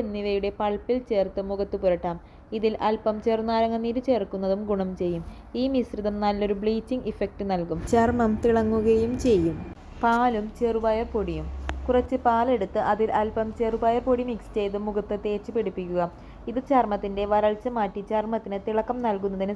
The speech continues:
സഹായിക്കുന്നു. ഏത് ചർമ്മ പ്രശ്നങ്ങൾക്കും പരിഹാരം കാണുന്നതിന് മികച്ചതാണിത്.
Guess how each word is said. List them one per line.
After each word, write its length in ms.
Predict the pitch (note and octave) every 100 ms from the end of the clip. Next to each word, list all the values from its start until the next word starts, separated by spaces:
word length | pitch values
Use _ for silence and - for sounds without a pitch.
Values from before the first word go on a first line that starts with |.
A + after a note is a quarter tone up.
| G3+
സഹായിക്കുന്നു. 560 | F#3 F#3 F#3 F#3 F3 F3 - - - - - - A3
ഏത് 140 | B3 D4+ D4+
ചർമ്മ 200 | B3 B3 B3+
പ്രശ്നങ്ങൾക്കും 640 | A#3 A3+ A3 G#3+ G#3 A3 A3
പരിഹാരം 380 | G#3+ G#3 G#3+ B3
കാണുന്നതിന് 420 | A#3+ G#3+ G#3+ G#3 G#3 G#3+
മികച്ചതാണിത്. 600 | G#3+ A3 A3+ F#3+ F3+